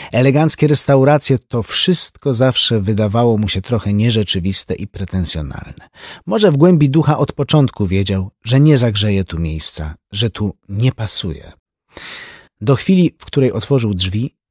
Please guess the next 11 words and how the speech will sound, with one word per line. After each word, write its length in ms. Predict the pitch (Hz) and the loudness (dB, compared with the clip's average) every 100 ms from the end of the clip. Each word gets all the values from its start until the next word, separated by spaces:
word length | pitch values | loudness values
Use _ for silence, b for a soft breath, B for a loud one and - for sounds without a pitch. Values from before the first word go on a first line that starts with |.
| - | -6
myślał, 460 | 113 - 117 113 | -4 -2 0 0
że 180 | 104 113 | 0 0
zastanie 420 | 107 110 113 101 | 0 -2 0 0
ją 140 | 98 104 | 0 -2
w 60 | |
środku, 460 | - 127 90 - 76 | -2 -2 -2 -10 -12
lecz 240 | 82 90 | -8 -6
gdy 200 | 107 123 | -2 -2
tylko 280 | - 156 139 | 0 0 0
przekroczył 500 | - 117 135 113 107 | -2 -2 -2 -2 -6
próg, 420 | - 120 123 _ | -4 -4 -4 _